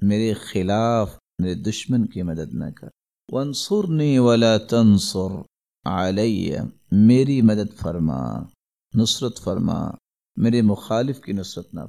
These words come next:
فرما۔ وَامْكُرْ لِي وَلَا تَمْكُرْ عَلَيَّ،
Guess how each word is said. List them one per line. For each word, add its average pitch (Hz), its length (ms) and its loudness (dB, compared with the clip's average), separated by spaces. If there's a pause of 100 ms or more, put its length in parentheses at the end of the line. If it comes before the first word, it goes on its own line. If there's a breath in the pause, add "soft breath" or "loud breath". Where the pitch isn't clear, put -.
فرما۔ - 260 -20 (440)
وَامْكُرْ 170 640 0
لِي 156 240 0
وَلَا 117 380 2
تَمْكُرْ 104 560 -4
عَلَيَّ، 113 540 -4